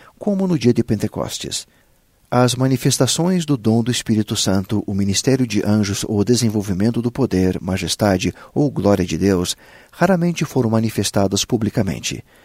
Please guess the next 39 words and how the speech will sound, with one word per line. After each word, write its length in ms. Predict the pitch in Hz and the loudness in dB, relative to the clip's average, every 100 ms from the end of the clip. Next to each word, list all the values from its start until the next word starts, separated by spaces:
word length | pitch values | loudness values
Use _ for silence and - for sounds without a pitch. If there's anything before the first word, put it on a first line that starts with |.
| - - | -20 -6
E 180 | 90 | -2
isso 200 | 104 - | 0 0
geralmente 440 | 95 107 90 104 113 | -2 0 0 0 -2
aconteceu 500 | - 113 104 - 120 | -2 -2 0 0 0
para 180 | 135 135 | 0 -2
o 40 | |
povo 300 | - 117 104 | 0 0 0
de 100 | 120 | 0
Deus, 400 | 127 156 78 - - - - | 2 2 0 -6 -14 -20 -4
como 280 | 165 175 - | -2 -2 -2
os 180 | 170 170 | -2 -2
israelitas. 720 | 156 165 131 90 71 62 - - - - | -2 -2 -2 -4 -4 -4 -6 -10 -20 -12
Mas 200 | 98 95 | -4 -4
o 120 | - 95 | -2 0
mais 300 | 107 147 - | 2 2 0
comum 360 | - 113 120 - | 0 0 0 0
era 200 | 101 92 | 0 0
quando 280 | 110 104 92 | -2 -2 0
os 120 | 90 | 2
anjos 320 | 120 123 120 | 0 2 -2
apareciam, 720 | 120 113 110 - 107 98 101 - - - - | -2 0 0 2 2 2 -2 -8 -20 -20 -2
ou 240 | 156 - | 0 0
o 80 | 156 | -2
próprio 340 | - 156 - 143 | 0 0 2 2
Deus 380 | 113 110 107 | 6 6 4
se 80 | - | 0
revelava 540 | 110 110 98 101 101 107 | 0 2 4 4 4 2
para 200 | 104 113 | 2 0
indivíduos 540 | 107 104 123 120 - | 0 0 0 0 -2
em 80 | 110 | -2
particular, 680 | 101 101 123 139 143 87 - - - - | -4 -4 -4 2 4 2 -2 -18 -12 -6
em 80 | |
seus 220 | 185 196 180 | -2 0 0
aposentos, 680 | - 165 170 107 - - - - - | 0 0 2 0 -4 -12 -14 -16 -6
no 120 | 92 | -4
deserto 520 | 80 104 113 113 113 - | 0 4 4 4 -2 -2
ou 100 | 110 | -2
nos 160 | 107 | -2
campos, 480 | - 78 - - | -4 -6 -6 -8